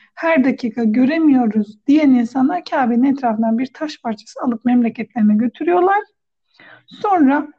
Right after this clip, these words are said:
ya bizim işte, e, atamız sayılır Lat, biz onu dinlemiştik ya da görmüştük, çok iyi bir insan ya da Menat'ın, e, sohbetinde bulunmuştuk, o şöyle birisi deyip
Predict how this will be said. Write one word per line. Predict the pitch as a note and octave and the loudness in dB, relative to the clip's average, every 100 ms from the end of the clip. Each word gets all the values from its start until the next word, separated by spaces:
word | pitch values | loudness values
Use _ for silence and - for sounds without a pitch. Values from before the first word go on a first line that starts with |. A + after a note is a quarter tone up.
| _ - | _ -4
ya | F#4+ E4 D4+ D4+ | 0 2 0 -2
bizim | E4+ F4+ F4 G4+ | -4 -6 -8 -10
işte, | - - | -14 -8
e, | E4 E4 F4 C#4 C4+ - | -8 -6 -8 -10 -8 -4
atamız | E4+ F#4 G4 F#4+ - | -4 -2 -6 -8 -8
sayılır | C#4 B3+ A#3+ B3 | -2 0 0 0
Lat, | B3 B3+ B3 - - | 0 -2 -4 -6 -6
biz | D4+ | -4
onu | E4+ E4 D4 | -4 -4 -4
dinlemiştik | E4 E4+ F4+ - - B3 C#4+ | -4 -4 -6 -10 -10 -8 -6
ya | C4 | -4
da | D4 | -2
görmüştük, | D#4 D#4 F#4 - - C4 A3+ - | 0 0 -2 -6 -6 -6 -6 -6
çok | F#4+ A#4 | -6 -2
iyi | F#4+ G4 | -2 2
bir | D#4 | 4
insan | D4 C4 - B3+ A#3+ A#3 - _ _ _ | 4 4 0 0 0 -2 -8 _ _ _
ya | C#4 E4 | 0 2
da | E4+ | 0
Menat'ın, | E4+ F4 E4+ D#4 D4+ D4+ E4 D4 D4 | 2 2 2 2 0 0 2 2 2
e, | D#4 C4+ B3+ | -2 -2 -2
sohbetinde | D4+ D4+ E4 - F4+ G4 | -2 -2 -2 -2 -2 0
bulunmuştuk, | D4 C#4+ C4+ B3+ - D4 | 2 4 4 2 -2 -6
o | D#4+ | -6
şöyle | D4+ F#4+ F#4 D#4 B3+ | -2 0 2 2 2
birisi | C4+ C4 C4+ G#3+ G#3 | 2 0 0 0 2
deyip | A#3+ D#4+ E4+ E4 G#4+ - | 2 4 4 4 2 -4